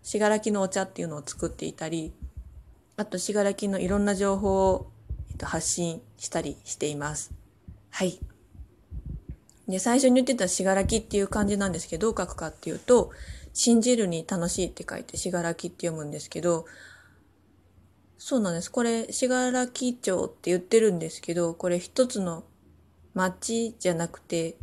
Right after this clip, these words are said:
えっと、甲賀市っていう市の中の一地域なんですよ。あの、単独の市町村ではないんですね。で、あの、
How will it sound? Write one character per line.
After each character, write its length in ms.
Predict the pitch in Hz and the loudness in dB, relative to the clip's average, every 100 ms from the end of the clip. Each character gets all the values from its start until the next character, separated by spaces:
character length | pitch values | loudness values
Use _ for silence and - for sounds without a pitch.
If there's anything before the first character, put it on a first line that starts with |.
| - | -10
え 60 | |
っ 40 | - | -8
と、 160 | - - | -8 -4
甲 260 | - 254 | 2 4
賀 160 | 254 262 | 4 -2
市 120 | - | -2
っ 40 | - | -6
て 220 | - - | -10 -4
い 180 | 170 175 | 0 0
う 120 | - - - - - | -2 -14 -20 -20 -18
市 360 | - - 285 269 | -6 0 4 6
の 120 | 262 | 6
中 300 | 262 262 170 | 6 2 -2
の 220 | 165 165 - | -8 -8 -4
一 240 | 208 233 | 0 0
地 200 | 226 247 | 2 2
域 220 | 175 - 160 | 2 0 -4
な 140 | 147 | -4
ん 60 | 147 | -8
で 100 | 147 | -8
す 120 | - | -8
よ。 120 | - - - _ - - _ - | -10 -12 -20 _ -20 -20 _ -10
あ 80 | 165 | -8
の、 140 | 156 | -4
単 260 | 240 254 254 | 2 6 6
独 240 | 254 247 | 6 4
の 300 | 233 226 277 - _ | 2 -2 -8 -16 _
市 100 | - - | -12 2
町 240 | 233 190 180 | 4 4 2
村 180 | 156 | -4
で 80 | 151 | -2
は 220 | 160 147 - - | -2 -4 -8 -6
な 220 | - 180 | -2 0
い 80 | 160 | 0
ん 60 | 143 | -4
で 100 | 139 | -8
す 160 | - | -8
ね。 180 | 139 123 - _ _ _ _ _ - - - _ _ _ | -8 -10 -16 _ _ _ _ _ -20 -20 -20 _ _ _
で、 220 | 269 247 202 | -2 0 0
あ 120 | 180 | -2
の、 280 | 175 170 | -2 -4